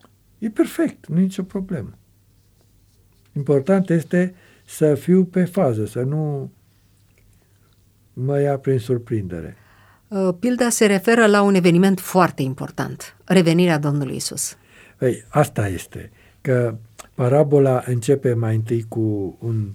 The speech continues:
Speaker 1: cadru foarte frumos. „Așa va fi venirea Fiului Omului.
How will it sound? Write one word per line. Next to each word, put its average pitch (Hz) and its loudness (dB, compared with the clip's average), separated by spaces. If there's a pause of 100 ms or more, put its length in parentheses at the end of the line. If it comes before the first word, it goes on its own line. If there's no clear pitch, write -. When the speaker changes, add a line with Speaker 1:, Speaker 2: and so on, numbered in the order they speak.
Speaker 1:
cadru 95 -2
foarte 104 -6
frumos. 92 -12 (1200)
„Așa 120 -2
va 131 2
fi 110 -6
venirea 117 -2
Fiului 104 -4
Omului. 80 -16